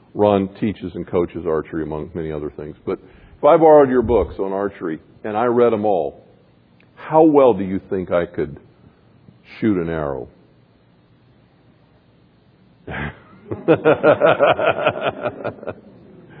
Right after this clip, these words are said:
Yeah. Would I be ready for the Olympics? If I read every book you own, would I be ready for the Olympics? No, I would not.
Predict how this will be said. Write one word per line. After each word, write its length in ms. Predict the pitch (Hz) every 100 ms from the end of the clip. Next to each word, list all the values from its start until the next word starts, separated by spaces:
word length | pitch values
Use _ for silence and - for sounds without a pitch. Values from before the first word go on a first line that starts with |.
| - - - - - - 180 160 - 202 180 - 208 - 185 139 - 143 98 101 - - - - - - - - - - _ - - - -
Yeah. 240 | 147 151 - - - - - - - 50 50 - _ _ _ _ _ _ _
Would 180 | - 127
I 80 | 151
be 100 | 165
ready 240 | 165 165 160
for 100 | 156
the 120 | 143
Olympics? 420 | 143 151 151 156 -
If 100 | 110
I 80 | 131
read 260 | 135 139
every 240 | 143 175 208
book 300 | 180 180 -
you 180 | 156
own, 260 | 147 123 120
would 120 | 110
I 100 | 117
be 120 | 123
ready 260 | 123 117 117
for 120 | -
the 120 | 101
Olympics? 440 | 101 92 80 78 - - - _ - _
No, 380 | 90 92 80 69 -
I 100 | 80
would 220 | 87 90
not. 340 | 82 85 67